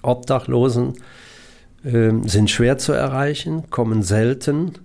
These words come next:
warum auch immer. Und deswegen heißt dieser Wohlfühlmorgen auch Wohnungs-, für Wohnungslose und Arme, weil, äh, achtzig, neunzig Prozent derjenigen,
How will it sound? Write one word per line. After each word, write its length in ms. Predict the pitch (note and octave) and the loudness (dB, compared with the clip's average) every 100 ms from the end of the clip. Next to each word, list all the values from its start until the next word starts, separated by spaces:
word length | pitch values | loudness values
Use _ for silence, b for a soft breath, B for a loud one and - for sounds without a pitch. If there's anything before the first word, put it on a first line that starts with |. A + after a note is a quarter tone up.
| - b b b b b b b b b _ _ | -20 b b b b b b b b b _ _
warum 500 | E3 G#2+ A2+ G#2+ B2+ | -8 -2 0 2 2
auch 200 | A2 G#2 | 2 2
immer. 520 | B2 B2+ D3 D#3+ D#3 | 2 4 4 4 2
Und 200 | B2+ A#2 | 2 0
deswegen 600 | B2 A#2+ C3 C3 C3+ B2+ A#2 | 0 0 2 2 2 2 2
heißt 320 | A#2 B2+ - | 2 0 -2
dieser 320 | C3 A#2+ G#2+ | 0 0 2
Wohlfühlmorgen 880 | A2+ C3 - C3+ B2+ B2+ B2+ B2+ B2+ | 2 0 2 0 2 0 0 0 -2
auch 240 | A2 G#2+ | -2 -4
Wohnungs-, 480 | A2 B2 B2+ A#2+ - | -2 0 0 -2 -4
für 240 | - A2 G2+ | -2 0 2
Wohnungslose 880 | A#2+ C#3 C#3+ C#3 B2 B2 B2 B2+ | 2 2 0 -2 0 0 0 -2
und 500 | - - B2+ C3 - | 0 0 0 0 -4
Arme, 580 | C3+ C3+ B2 G2+ E2 F#2 G#2 | 0 2 2 0 -2 -4 -4
weil, 520 | G2+ G#2 A2 A2 - | -2 -2 -2 -4 -6
äh, 1160 | A#2+ A#2 A2 - - - - A2 A2 - B2+ - | -12 -12 -12 -14 -18 -20 -20 -20 -20 -18 -18 -4
achtzig, 680 | B2 - - C3+ B2 - B2 | -4 -4 -4 -4 -4 -2 0
neunzig 440 | A#2+ B2 B2 - | 2 0 -6 -8
Prozent 460 | - A#2+ B2 B2 B2 | -8 -2 -2 0 -2
derjenigen, 680 | A#2+ A2+ A2+ A#2 A#2 A2+ | -2 -2 -2 -2 -2 -4